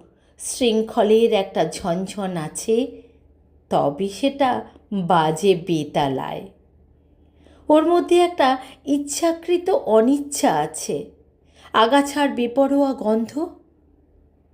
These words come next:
ওটা যদি স্বতঃস্ফূর্ত হতো, তাহলে ওর মধ্যে অরণ্যের সম্ভাবনা ছিল।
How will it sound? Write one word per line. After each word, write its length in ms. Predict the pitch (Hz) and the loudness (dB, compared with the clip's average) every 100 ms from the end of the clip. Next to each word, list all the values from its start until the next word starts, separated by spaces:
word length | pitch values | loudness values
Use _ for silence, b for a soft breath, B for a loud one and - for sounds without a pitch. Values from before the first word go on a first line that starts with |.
| _ - | _ -2
ওটা 280 | 170 175 208 | -2 0 0
যদি 280 | 240 240 294 | 0 -2 -4
স্বতঃস্ফূর্ত 920 | - 220 226 277 277 - - 330 - 269 | -4 -6 -2 -2 -4 -6 -6 -6 -4 -4
হতো, 380 | 208 202 - 285 190 214 b b b b _ | -2 -4 0 0 0 -4 b b b b _
তাহলে 380 | 226 214 240 240 233 - | 0 2 2 2 0 2
ওর 220 | 220 233 | 4 4
মধ্যে 440 | 240 233 233 - 294 381 B B - | 2 -2 -2 -2 -2 -2 B B 0
অরণ্যের 640 | 214 220 247 262 254 254 - | 4 4 4 2 2 0 -2
সম্ভাবনা 720 | - 175 165 180 160 165 160 | -6 -8 -6 -8 -4 -4 -6
ছিল। 300 | 156 - - | -12 -14 -10